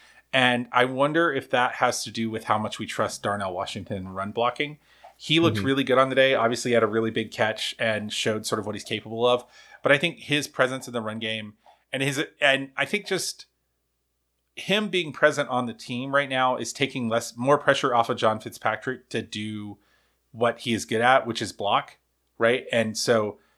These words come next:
Speaker 1: I think that those two things together are sort of small signs that in some ways the injury, the injury situation is improving. I think having Darnell Washington back is probably a bigger deal than we think it was.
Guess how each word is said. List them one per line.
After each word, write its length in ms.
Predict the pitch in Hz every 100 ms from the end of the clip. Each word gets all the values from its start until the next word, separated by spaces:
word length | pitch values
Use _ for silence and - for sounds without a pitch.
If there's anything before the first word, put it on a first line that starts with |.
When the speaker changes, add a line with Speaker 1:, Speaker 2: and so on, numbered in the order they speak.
| _ _ _ _ _ _
Speaker 1:
I 120 | 143 143
think 380 | - 170 -
that 200 | - 120
those 220 | 127 127 -
two 140 | 135
things 240 | - 127
together 460 | - 107 110 107 123
are 400 | 113 107 104 104 -
sort 220 | - - 113
of 200 | 98 - _ _ _ -
small 560 | - - 123 117 123
signs 580 | 117 120 104 107 113 113
that 300 | 113 101 - _ _ _ _ _ _ _ -
in 140 | 131
some 340 | 117 - 117 117
ways 240 | 123 123
the 120 | 117
injury, 720 | 120 120 127 120 120 120 117 -
the 140 | 117 127
injury 180 | 123 123
situation 460 | 131 117 127 123
is 100 | 117
improving. 440 | 107 - 120 127 117
I 60 |
think 180 | 117 117
having 200 | 120 113
Darnell 260 | 107 107 101
Washington 300 | 101 - 101
back 220 | 98 -
is 80 | -
probably 300 | 110 95 98
a 40 |
bigger 200 | 101 98
deal 160 | 101 98
than 100 | 101
we 80 |
think 180 | 92 104
it 60 | 107
was. 320 | 120 117